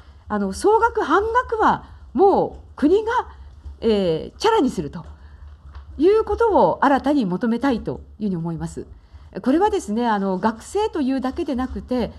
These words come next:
あの、すでに大学を卒業して、この重い奨学金返済が、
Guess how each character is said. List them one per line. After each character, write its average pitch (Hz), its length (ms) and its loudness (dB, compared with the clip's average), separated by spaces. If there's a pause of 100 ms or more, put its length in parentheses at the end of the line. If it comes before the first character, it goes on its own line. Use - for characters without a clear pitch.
(160)
あ 220 100 -2
の、 214 100 0
す 220 140 -8
で 415 100 2
に 285 140 0
大 294 200 0
学 320 200 -4
を 302 80 -2
卒 285 300 -6
業 359 200 -2
し - 180 -14
て、 370 240 0 (320)
こ 349 100 0
の 403 260 0
重 311 280 6
い 403 140 2
奨 320 260 -2
学 349 240 -4
金 320 200 -2
返 311 220 -2
済 320 280 -4
が、 311 240 -2